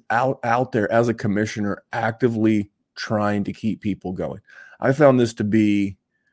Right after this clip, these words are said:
one of the best things that you can do. But if you want your league to keep going, you've gotta be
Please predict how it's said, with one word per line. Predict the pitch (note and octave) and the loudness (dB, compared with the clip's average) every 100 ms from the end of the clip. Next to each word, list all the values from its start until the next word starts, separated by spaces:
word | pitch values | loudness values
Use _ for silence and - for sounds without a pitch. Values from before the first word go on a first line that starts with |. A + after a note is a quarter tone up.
| _ - | _ -2
one | A#2 | 2
of | G#2+ | 2
the | G#2 | 2
best | A2+ B2 - | 2 2 2
things | B2 A#2 | 0 0
that | G#2+ | 0
you | G#2+ A2+ | 2 0
can | A2+ G#2 | 0 -2
do. | F#2+ D#2 - _ _ _ | -2 -6 -10 _ _ _
But | A#2 | 0
if | A2+ A#2+ | 0 2
you | B2+ | 2
want | D#3 | 2
your | E3+ E3+ | 0 4
league | D#3+ D3 | 4 2
to | C3 | -2
keep | - D3 A2 | -2 -4 -2
going, | A2 G#2+ A#2 C#3 D3+ C#3+ - | 2 4 4 0 -2 -8 -12
you've | A#2 A3 G#3 | -2 -2 0
gotta | D3+ C3+ D3 | -2 -2 0
be | D3+ D3+ D3+ D3 | 0 2 0 -2